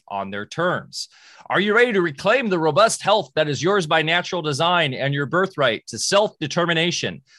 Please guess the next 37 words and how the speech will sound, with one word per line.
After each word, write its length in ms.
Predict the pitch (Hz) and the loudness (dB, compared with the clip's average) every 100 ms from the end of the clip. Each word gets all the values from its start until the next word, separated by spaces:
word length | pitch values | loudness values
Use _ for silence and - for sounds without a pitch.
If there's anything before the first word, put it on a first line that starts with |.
| _ _ _ _ _ | _ _ _ _ _
We 140 | 135 180 | -2 0
are 80 | |
gonna 180 | 185 185 | 0 0
go 160 | 175 180 | 0 -2
deep 440 | 131 175 220 220 - | -2 -2 -2 -4 -6
into 520 | 170 143 147 139 135 | -6 -4 -4 -6 -4
all 240 | 151 214 | 0 2
of 140 | 220 131 | 2 0
this 160 | 131 | -4
stuff 240 | - 123 - | -4 -4 -4
today, 320 | 117 113 113 | -4 -2 -2
Bear 280 | 95 117 113 | -4 -2 0
Lando, 440 | 107 110 127 131 | 0 0 0 0
and 120 | 123 | 0
I 120 | 135 143 | -2 -2
know 240 | 180 202 | 0 0
you 300 | 139 151 247 | 0 -6 -4
have 220 | 196 175 | -2 -2
background 440 | 151 180 - 185 180 | -2 -4 -2 -4 -4
in 60 | |
this 200 | 175 - | -8 -10
as 100 | 156 | -8
well, 240 | 156 202 151 | -2 0 0
especially 360 | 127 151 143 | -4 -8 -8
in 60 | 143 | -10
the 60 | |
somatic 440 | 135 139 143 170 180 | -10 -6 -4 -4 -6
stuff. 260 | - 92 | -8 -8
So 300 | - 123 120 | -8 -6 -6
really 240 | 110 139 170 | -6 -10 -8
excited 300 | - 147 139 | -6 -6 -6
to 40 | |
learn 320 | 104 117 127 | -10 -10 -8
from 200 | 135 127 | -10 -10
you 160 | 101 98 | -10 -6
all 180 | 90 87 | -6 -6
today. 280 | - 87 | -12 -16